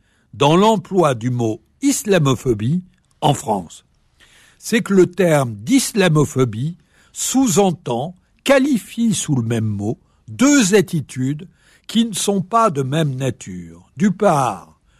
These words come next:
une attitude d'hostilité systématique envers les musulmans, d'autre part, une attitude d'hostilité systématique envers l'islam. Avec islamophobie,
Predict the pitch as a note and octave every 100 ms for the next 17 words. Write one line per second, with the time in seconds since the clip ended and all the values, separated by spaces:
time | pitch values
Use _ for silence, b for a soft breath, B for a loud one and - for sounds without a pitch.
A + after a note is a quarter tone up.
0 | _ _ G#3+ G#3 D#3+ D3+ D#3+ C#3 - C3+
1 | G#2+ B2+ - - C3 A#2+ A#2+ B2 A2+ -
2 | C#4+ B3+ - G3 D3+ C#3 D#3 B2 G#2 F#2+
3 | G2 F2+ F2 G2+ C#3 A3+ A#3+ C4 _ b
4 | b b b b B2 A#3+ - C#3 F3+ G#3+
5 | E3 C3 F3+ - - _ _ - G3 -
6 | - F#3 F#3 D#3 A2+ G#2 - G2 A#2+ A3+
7 | - - G#3+ F#3 F3+ - D3 B2 - A#3+
8 | - F3 C#3 C3+ C4+ G#3+ F3 A3 E3 D3+
9 | - B2 B2 C3 C3+ _ _ b b b
10 | C#3+ G3 C4+ B3 B3 G#3+ F3+ - F#3+ G#3
11 | C4+